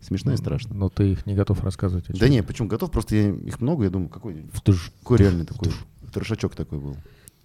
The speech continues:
Speaker 2: Ну, смешно, это не обязательно, а вы, что вы все ржали, просто приятно вспоминать.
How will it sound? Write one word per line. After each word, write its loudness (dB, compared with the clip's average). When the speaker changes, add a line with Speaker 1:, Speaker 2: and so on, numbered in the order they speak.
Speaker 2:
Ну, 2
смешно, 2
это 4
не 4
обязательно, 2
а 4
вы, 2
что 0
вы 2
все 0
ржали, 4
просто 0
приятно 0
вспоминать. -4